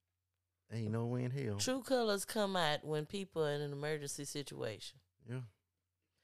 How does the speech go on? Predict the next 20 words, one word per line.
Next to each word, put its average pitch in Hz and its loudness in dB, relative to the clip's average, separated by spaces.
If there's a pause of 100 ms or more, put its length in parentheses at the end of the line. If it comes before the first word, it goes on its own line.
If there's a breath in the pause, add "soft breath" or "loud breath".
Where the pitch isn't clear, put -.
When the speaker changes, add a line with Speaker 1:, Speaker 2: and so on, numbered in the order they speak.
(180)
Speaker 2:
And 147 0
what 190 0
they 202 0
did 190 0
to 190 0
those 170 6
Africans 143 0
was 135 -6
just 139 -6 (580 soft breath)
inhumane 156 0 (140)
and 131 -2 (540)
disgusting. - 2 (2500)
Speaker 1:
And 87 -2
that's 165 0
another 131 2
thing. 92 -4 (280)
Why 135 4
go 110 2
someplace 101 0
where 98 2